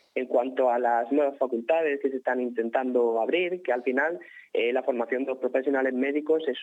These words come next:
una parte integral más de la política sanitaria de cualquier país. Y también están últimamente tratando temas como la ética o la igualdad de género en la, en la profesión. Me parece una cosa tremendamente importante. Eh, una vez comenzada la residencia de Medicina Preventiva y Salud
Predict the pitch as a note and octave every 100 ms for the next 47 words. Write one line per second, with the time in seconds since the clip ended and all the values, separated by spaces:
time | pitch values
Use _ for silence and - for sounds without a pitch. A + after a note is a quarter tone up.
0 | - C#3+ B2 B2 C#3 - A#2+ A#2 B2 A#2+
1 | E3 F3 B2 A#2+ B2 B2 B2 B2 A#2+ B2
2 | A#2+ B2+ A#2 A2+ A2 A#2+ B2 A#2 G#3 -
3 | - _ _ _ - D#3 E3 C3+ C3+ D#3+
4 | F3 E3+ E3+ D#3 D3+ D3+ D3 D3 D3+ D#3
5 | B2+ C#3 D#3 C#3+ C#3+ E3 E3 - C3 A#2+
6 | A#2+ B2 D#3+ D3 D3 D3 B2+ A#2 A#2+ B2+
7 | C#3 - C#3 C#3+ D#3 C#3+ A2 A2 A2 A2
8 | A2+ C3 A2 - - - D3 C#3+ G#2+ -
9 | - - B2+ B2 A#2+ A#2+ C3 B2 B2 -
10 | C#3 C3+ A#2+ A#2 A2+ A#2 B2+ G2+ A2 A2+
11 | A2 A2 G#2+ - _ - - - - -
12 | - - C3+ C3+ - D3+ F3+ F3+ F#3+ F3+
13 | F3+ F3 E3+ D#3+ E3 F#3+ F#3 E3 D#3+ D3
14 | C3+ B2+ D#3+ B2+ B2+ B2+ C3 G3+ D#3+ D#3
15 | C3